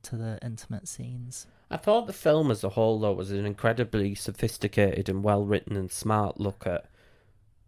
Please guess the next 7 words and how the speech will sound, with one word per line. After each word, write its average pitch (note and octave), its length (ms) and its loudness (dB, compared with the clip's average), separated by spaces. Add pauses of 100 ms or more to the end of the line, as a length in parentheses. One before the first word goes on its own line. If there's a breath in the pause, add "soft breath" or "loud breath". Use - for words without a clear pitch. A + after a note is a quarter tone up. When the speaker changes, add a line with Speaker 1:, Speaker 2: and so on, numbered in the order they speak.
(140)
Speaker 2:
how G2+ 180 0
sometimes G2 580 -4
relationships G2 720 -2
just - 220 -8
go G2 180 0
wrong. G2 360 -4 (1120)
Speaker 1:
Yeah. C3+ 320 6